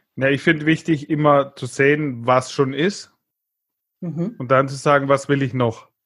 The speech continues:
Speaker 1: Also auch für die Kleinigkeiten einfach schon dankbar zu sein, weil wenn ich's für eine Kleinigkeit kann, kann ich's auch dann im Großen. Also es macht ja keinen Unterschied, ob's, ob ich dankbar bin für ein Euro fünfzig oder für tausendfünfhundert.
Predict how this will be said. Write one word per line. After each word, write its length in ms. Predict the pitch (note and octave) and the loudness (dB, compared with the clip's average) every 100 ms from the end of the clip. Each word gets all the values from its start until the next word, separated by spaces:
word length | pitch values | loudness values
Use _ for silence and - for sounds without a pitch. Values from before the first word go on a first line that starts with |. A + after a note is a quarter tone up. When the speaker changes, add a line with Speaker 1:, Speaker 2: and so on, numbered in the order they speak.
| _ _ _ _ _ - | _ _ _ _ _ -8
Speaker 1:
Also 280 | C#3+ C3 D#3 | -4 0 2
auch 240 | D3 E3 | 4 2
für 420 | - F3+ D3 - _ _ _ - | 2 -2 -2 -16 _ _ _ -20
die 280 | D#3 D3+ | -10 -8
Kleinigkeiten 720 | C#3 C3+ D#3+ G3+ - C#3+ C#3 C#3 | 0 2 2 0 -2 -2 0 -4
einfach 300 | C#3+ C#3 C3 | -6 -6 -8
schon 180 | B2+ | -4
dankbar 400 | B2 D3 E3 D3+ | 0 0 2 -2
zu 100 | - | -2
sein, 260 | - B2+ A#2+ | 0 0 4
weil 140 | C3 C3+ | 2 4
wenn 120 | D#3 | 2
ich's 200 | E3 - | 0 -2
für 100 | D3+ | -2
eine 120 | C#3 | 0
Kleinigkeit 580 | B2+ D3 G#3 - C3 B2+ | 2 2 2 -2 -2 -2
kann, 360 | - B2+ F#3+ - _ _ _ _ _ _ _ | 0 0 -2 -8 _ _ _ _ _ _ _
kann 180 | - D3 | -4 -2
ich's 140 | D#3 D#3 | 0 2
auch 160 | C#3+ | 2
dann 160 | D#3 D3+ | 2 0
im 120 | C#3 | 0
Großen. 520 | C3 D#3 D#3+ A2+ G2+ _ | 2 4 2 -2 -12 _
Also 260 | - B2+ C#3+ | -4 -2 -2
es 240 | D3+ D3 D3 | -4 -2 0
macht 220 | D#3 D#3+ | 0 0
ja 60 | D3+ | 0
keinen 320 | C#3+ D#3 D3+ | 0 0 -2
Unterschied, 520 | D3+ E3+ D#3+ F3 E3+ | -2 -2 0 -2 -2
ob's, 500 | - C#3+ - - - _ _ _ _ - | 0 -2 -4 -18 -20 _ _ _ _ -10
ob 120 | C#3+ | -6
ich 140 | C#3 - | -4 0
dankbar 720 | C#3 D#3 D#3 D#3 D#3 D3+ - | 0 0 2 4 4 2 0
bin 480 | E3 F3 E3+ G3 - | 0 0 -4 -10 -4
für 160 | C#3+ C#3+ | -2 0
ein 160 | D3 | 2
Euro 200 | D3 C3+ | 2 2
fünfzig 540 | B2+ D#3 - F#3 F3 - | 0 -4 -2 -4 -2 -2
oder 220 | D3+ D3 | 0 2
für 140 | D3+ | 2
tausendfünfhundert. 920 | D3 D3 C#3+ C#3 D3+ C3+ F3 D3+ A2 | 2 2 0 -2 -2 -2 0 0 0